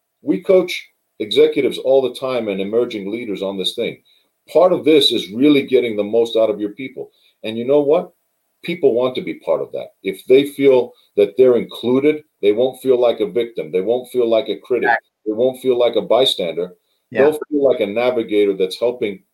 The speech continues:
Speaker 1: make
Speaker 2: Yeah.
Speaker 1: things better.
Speaker 2: Yeah. If they're, if, yeah, exactly. If they're helping you find the path and, and have input in where we're going,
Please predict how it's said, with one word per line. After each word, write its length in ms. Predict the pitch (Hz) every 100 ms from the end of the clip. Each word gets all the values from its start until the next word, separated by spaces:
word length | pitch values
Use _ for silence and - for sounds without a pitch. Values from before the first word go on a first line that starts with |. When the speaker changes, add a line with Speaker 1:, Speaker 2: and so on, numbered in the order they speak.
| _ _ 92
Speaker 1:
make 160 | 110
Speaker 2:
Yeah. 100 | 113
Speaker 1:
things 140 | 107 92 -
better. 260 | 95 65 _ _ _ _ _ _
Speaker 2:
Yeah. 260 | 117 107 104 -
If 120 | 120
they're, 260 | 127 139 110
if, 240 | 131 -
yeah, 540 | - 120 104 123 117 101
exactly. 580 | 98 113 113 110 - 98
If 80 |
they're 220 | - 147 143
helping 380 | 143 139 123
you 160 | 123 127
find 380 | 123 120 120 113
the 60 |
path 540 | 107 113 113 110 110 -
and, 300 | 101 98 101
and 440 | 113 110 107 104 90
have 280 | - 117 113
input 400 | 120 117 117 110
in 220 | 110 110
where 220 | 110 113
we're 140 | 107 104
going, 480 | 110 110 107 101